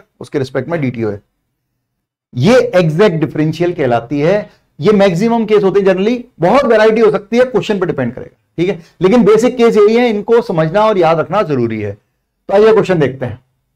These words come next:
जैसे ये question है, अब जब भी कभी ई की power में कुछ गंदा सा कुछ आए ना, उसको एक तरफ लो पहले।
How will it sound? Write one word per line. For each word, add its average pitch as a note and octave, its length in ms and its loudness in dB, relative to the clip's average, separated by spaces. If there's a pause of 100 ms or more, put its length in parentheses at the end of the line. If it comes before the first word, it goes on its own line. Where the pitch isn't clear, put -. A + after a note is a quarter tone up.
(480)
जैसे G#3 220 2
ये G#3+ 80 4
question F#3 280 -2
है, C3+ 260 -6 (400)
अब B3 160 0
जब A3+ 180 0
भी C#4+ 100 0
कभी C#4 320 4
ई B3 140 2
की B3+ 140 -4
power A#3+ 280 2
में C4 100 -2
कुछ B3+ 140 -2
गंदा G3+ 300 0
सा A#3 100 -2
कुछ G#3+ 180 -6
आए F#3 180 0
ना, G#3+ 100 -10 (120)
उसको F#3+ 220 -10
एक F#3 280 -4
तरफ D3 200 -4
लो A2 100 -6
पहले। G2 200 -14